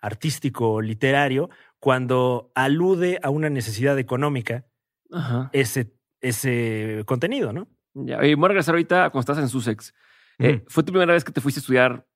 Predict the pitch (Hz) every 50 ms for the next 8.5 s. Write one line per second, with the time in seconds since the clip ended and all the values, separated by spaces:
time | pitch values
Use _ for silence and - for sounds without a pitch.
0 | _ _ _ _ _ - - 127 117 120 131 139 - - _ - - 147 131 98
1 | - _ _ _ _ _ - 110 - - 120 - - _ _ _ _ _ _ _
2 | _ _ _ _ _ _ _ _ _ - 151 147 147 - 170 156 147 147 139 -
3 | - 165 143 127 123 123 - - 127 113 117 110 113 117 117 120 135 123 - 156
4 | 151 156 - - _ _ _ _ _ _ _ _ _ _ _ _ _ _ _ _
5 | _ _ _ _ _ _ _ _ _ _ _ _ _ - 123 156 165 190 156 170
6 | 170 175 180 175 170 156 165 160 - 135 123 123 131 139 - 143 - - 156 156
7 | 143 135 156 143 147 156 156 147 131 113 - 110 113 123 120 113 - 120 110 110
8 | 117 120 123 - - 143 135 120 -